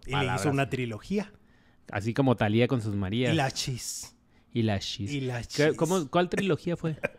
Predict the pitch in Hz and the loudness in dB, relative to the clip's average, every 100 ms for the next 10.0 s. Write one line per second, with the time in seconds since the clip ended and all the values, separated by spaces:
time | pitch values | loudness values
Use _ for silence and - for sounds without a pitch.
0 | - 139 147 139 151 170 165 123 135 131 | -4 8 8 8 4 6 6 4 2 2
1 | 131 127 151 151 160 180 165 165 131 - | 0 0 6 8 10 8 8 4 4 -2
2 | - _ _ 107 98 107 120 123 104 85 | -16 _ _ -6 2 6 6 6 2 2
3 | - - _ 165 160 156 - 160 165 196 | -8 -20 _ -2 0 0 0 2 2 2
4 | 175 185 - 139 165 175 254 - 110 127 | 2 2 2 4 4 6 4 0 0 4
5 | 170 147 139 139 131 117 113 - - - | 4 4 2 0 -2 -4 -8 -12 -20 -4
6 | 120 139 120 143 139 139 143 131 117 113 | 2 4 6 6 6 6 6 6 4 2
7 | 117 113 - 123 143 113 - 220 208 196 | 0 4 4 6 8 6 6 6 6 6
8 | 185 185 190 196 175 160 160 185 - 208 | 4 2 2 2 2 2 2 0 2 2
9 | 160 135 143 135 139 131 117 - - - | 2 2 0 0 2 2 2 -6 -8 -8